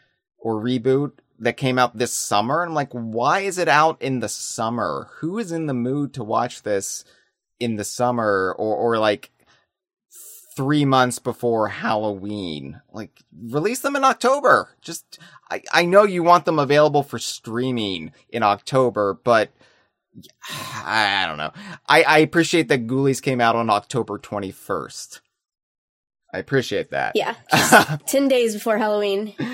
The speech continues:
Speaker 1: Yeah, which is just enough time to, I mean, it's, it's more than enough time to beat it, but even if you're doing it slow, I think, I think it's more than enough time to beat it if you,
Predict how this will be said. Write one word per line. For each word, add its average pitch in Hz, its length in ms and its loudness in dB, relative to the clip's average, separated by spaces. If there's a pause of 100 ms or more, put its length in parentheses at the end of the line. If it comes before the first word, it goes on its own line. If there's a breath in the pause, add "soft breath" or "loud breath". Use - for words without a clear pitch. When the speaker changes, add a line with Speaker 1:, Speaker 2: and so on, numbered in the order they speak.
(200)
Speaker 1:
Yeah, 135 240 6
which 147 160 0
is 156 180 0
just 226 220 4
enough 196 240 6
time 151 380 2
to, 123 380 2
I - 60 2
mean, 147 160 2
it's, 131 140 0
it's 139 160 0
more 175 240 6
than 147 100 0
enough 127 180 4
time 120 260 0
to 104 60 -4
beat 104 220 -4
it, 95 140 -2
but 98 120 -2
even 123 220 -2
if 117 140 -2
you're 104 100 -4
doing 104 300 -4
it - 120 -10
slow, 92 680 -2 (180 soft breath)
I - 100 -6
think, 95 260 -6
I 85 100 -6
think 92 140 -10
it's 82 140 -14
more 98 120 -8
than 92 80 -10
enough 87 200 -8
time 87 260 -6
to 82 60 -14
beat 85 240 -10
it 80 160 -6
if - 240 -10
you, 85 420 -6